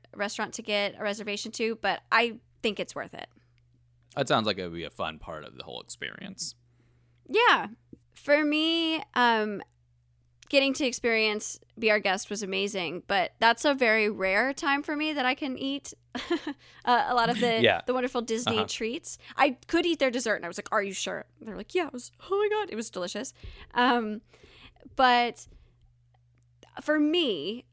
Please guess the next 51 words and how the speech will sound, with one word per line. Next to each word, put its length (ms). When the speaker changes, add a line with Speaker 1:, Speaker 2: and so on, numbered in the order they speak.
Speaker 1:
one 260
of 80
the 80
things 200
that 100
I 60
really 240
look 180
forward 340
to 640
and 220
look 140
forward 240
to 380
in 240
the 80
Halloween 380
time 260
and 180
then 120
the 60
holiday 320
seasons 500
is 400
the 120
ride 260
overlays. 540
Speaker 2:
Yeah, 240
I 140
always 180
think 160
that 60
that's 240
really 160
cool. 200
We 100
talked 220
a 40
little 200
bit 100
on 200
the 60
Halloween 400
thing. 320
I 220
am 100
a 60
big 220
fan 360
of, 140
like, 280